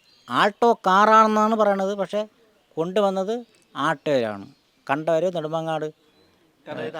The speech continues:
Speaker 2: ആശുപത്രിയിലേക്ക് കൊണ്ടുവന്നത്?
Speaker 1: ആശുപത്രിയിൽ കൊണ്ടുവന്ന ആട്ടയിലാണ്.
Speaker 2: ആട്ടോയിലാണ്?
Speaker 1: ആൾട്ടോ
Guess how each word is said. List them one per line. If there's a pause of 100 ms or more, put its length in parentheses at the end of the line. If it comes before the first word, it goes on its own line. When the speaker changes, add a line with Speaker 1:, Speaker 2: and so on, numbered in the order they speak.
Speaker 2:
ആശുപത്രിയിലേക്ക്
കൊണ്ടുവന്നത്? (360)
Speaker 1:
ആശുപത്രിയിൽ
കൊണ്ടുവന്ന (140)
ആട്ടയിലാണ്. (200)
Speaker 2:
ആട്ടോയിലാണ്? (120)
Speaker 1:
ആൾട്ടോ